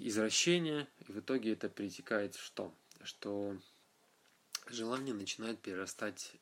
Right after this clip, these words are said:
э, уже не в удовлетворение, а в привязанность. То есть, э, если будет результат, то я буду доволен. Если нет, то я буду зол. И начинает это желание трансформироваться в гнев.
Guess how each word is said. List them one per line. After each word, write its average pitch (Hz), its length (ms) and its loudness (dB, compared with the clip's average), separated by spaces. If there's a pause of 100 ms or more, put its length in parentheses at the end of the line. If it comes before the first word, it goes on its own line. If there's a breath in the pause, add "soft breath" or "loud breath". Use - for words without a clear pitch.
э, 98 460 -6 (1120 loud breath)
уже 104 420 -4
не 98 500 -2 (240)
в - 60 -12
удовлетворение, 110 960 -2
а 101 60 -8
в - 80 -12
привязанность. 92 760 -4
То 104 60 -12
есть, - 300 -12
э, 92 420 -8 (120)
если 113 440 2
будет 95 420 -4
результат, 92 640 -4 (580)
то 92 220 -4
я 101 160 -2
буду 92 240 -6
доволен. 90 480 -6 (180)
Если 104 360 -2
нет, 98 240 -2
то 110 100 -2
я 98 120 -2
буду 95 220 -8
зол. - 260 -10 (540 loud breath)
И 113 160 -2
начинает 123 640 0
это - 240 -8
желание 104 340 0
трансформироваться 95 880 -6
в 92 280 -4
гнев. 95 540 -6